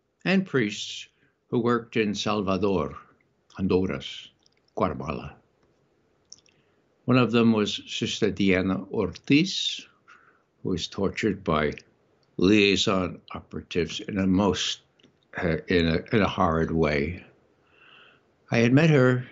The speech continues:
I had talked to her shortly before deciding to do this. And that fortified my resolution to do something driven by my conscience and not just acquiesce in, "Oh, well, these things happen."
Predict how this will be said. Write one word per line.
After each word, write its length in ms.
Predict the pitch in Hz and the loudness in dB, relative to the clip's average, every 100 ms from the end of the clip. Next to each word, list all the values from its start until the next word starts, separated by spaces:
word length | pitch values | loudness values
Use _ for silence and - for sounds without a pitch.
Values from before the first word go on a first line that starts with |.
| - _ | -20 _
I 80 | 127 | -6
had 120 | 135 | -4
talked 280 | - 185 - | -4 -4 -2
to 120 | 107 | -2
her 380 | 90 85 85 - - - | 2 0 0 -4 -14 -14
shortly 420 | - - 117 113 | -6 -2 -2 -2
before 520 | 98 95 95 117 104 98 | 0 0 0 0 0 0
deciding 580 | 98 - 80 82 76 67 | -2 0 0 0 -2 -4
to 120 | 71 | -2
do 240 | 82 80 | 2 2
this. 360 | 73 71 - - - _ _ _ _ _ - _ _ _ _ _ 170 | 2 -2 -6 -10 -18 _ _ _ _ _ -20 _ _ _ _ _ 2
And 140 | 175 | 6
that 100 | 185 | 4
fortified 640 | 185 170 156 139 - 117 | 4 4 6 4 2 2
my 120 | 110 101 | 2 2
resolution 840 | 104 98 90 98 104 - 90 85 | 0 0 0 0 0 0 0 -2
to 100 | - | -4
do 200 | 80 104 | 0 0
something 600 | 98 101 98 - 92 92 - _ _ _ _ _ _ - | 2 0 0 0 2 2 -2 _ _ _ _ _ _ -2
driven 320 | 131 117 104 | 0 2 2
by 180 | 98 92 | 2 2
my 180 | 90 80 | 0 -2
conscience 760 | - 101 101 120 131 135 - - _ _ _ _ _ - | -2 -2 0 0 0 -2 -12 -18 _ _ _ _ _ 0
and 120 | 113 | 2
not 160 | 113 | 2
just 260 | 117 117 - | 2 -2 0
acquiesce 600 | 113 - 92 87 90 - | -4 -2 0 0 0 -4
in, 140 | 78 85 | -2 0
"Oh, 320 | 107 120 120 | 2 2 2
well, 220 | 107 101 | 2 2
these 280 | 101 92 - | 0 0 0
things 240 | 87 78 | -2 0
happen." 500 | 87 78 78 71 69 | -2 -2 -2 -4 -6